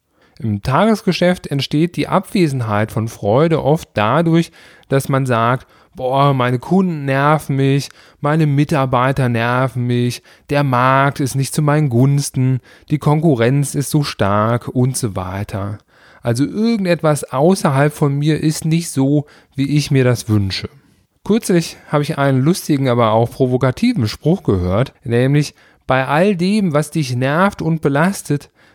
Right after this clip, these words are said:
wer ist immer am Tatort?“ Und die ehrliche Antwort ist: „Du.“ Und warum ist das so? Du hast das, was ist, geschaffen. Du hast deine Mitarbeiter eingestellt. Du selbst oder deine Mitarbeiter an deinem Auftrag haben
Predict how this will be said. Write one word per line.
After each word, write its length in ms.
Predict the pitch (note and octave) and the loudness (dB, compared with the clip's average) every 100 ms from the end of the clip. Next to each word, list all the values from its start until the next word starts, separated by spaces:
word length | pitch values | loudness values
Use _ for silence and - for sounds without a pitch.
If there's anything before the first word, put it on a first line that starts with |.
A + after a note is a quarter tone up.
| - | -8
wer 340 | A2 D#3 G3 | 0 2 2
ist 280 | F3 F3 - - | 0 -2 -4 -2
immer 260 | G3+ G#3+ | 2 2
am 140 | E3 E3 | 2 0
Tatort?“ 640 | - B2 B2 A#2 F#2+ - - _ _ _ _ _ | -2 -2 -2 -4 -10 -14 -20 _ _ _ _ _
Und 240 | C#3 C#3 | -4 -2
die 120 | D3+ | -2
ehrliche 440 | D#3+ A3+ G#3+ - A#2 | 0 0 0 -2 -2
Antwort 400 | A#2+ C3+ C3+ C3+ | 0 2 0 2
ist: 320 | F3 - - _ _ - | 0 -2 -14 _ _ -16
„Du.“ 420 | A#2 D3 B3+ A2 F2 _ _ _ _ _ _ | -4 0 2 0 -6 _ _ _ _ _ _
Und 100 | A2+ | -2
warum 220 | C3 E3 - | 0 0 0
ist 240 | A#3+ - | -2 2
das 220 | F#3 - | 0 0
so? 240 | G#2 F#2 - - _ _ _ | -6 -8 -10 -20 _ _ _
Du 380 | D#3+ G3+ B3 C4 | -2 2 2 0
hast 260 | - A2+ - | -2 -4 -2
das, 420 | C3 D3 F#3 - | 0 2 0 -2
was 200 | C3 B2+ | -2 -2
ist, 400 | - E3+ - - | -2 -2 -2 -4
geschaffen. 680 | F3 D#3+ A3 A#3+ - G#2+ A2 _ _ _ - | -4 0 -2 -2 -6 -10 -12 _ _ _ 0
Du 240 | G#3+ C4+ | 2 4
hast 300 | G3 D#3 - | 2 0 -2
deine 260 | C3+ D3+ F3 | -4 0 0
Mitarbeiter 640 | A3 B3+ D3 B2 A#2 G#2+ | 2 2 2 2 2 -2
eingestellt. 640 | F#2 F2+ F2 - G2 - - _ _ _ _ _ - | -4 -8 -8 -10 -14 -16 -20 _ _ _ _ _ -2
Du 160 | D#3 | 0
selbst 640 | D#3 E3 B3+ D#3+ - - - | 2 2 2 0 -4 -16 -6
oder 340 | C3 C#3 G#2+ F#2+ | 0 0 0 -2
deine 300 | A2 A#2 B2 | -2 0 0
Mitarbeiter 640 | F#3 B3 D3 C3+ D3 D3+ | 0 0 2 0 0 0
an 140 | C#3 | 0
deinem 240 | C#3 C#3+ D3 | 0 -2 0
Auftrag 580 | E3+ B3 - A#2 B2+ - | 0 0 0 0 0 -2
haben 360 | C3 D3+ F3 | 0 2 0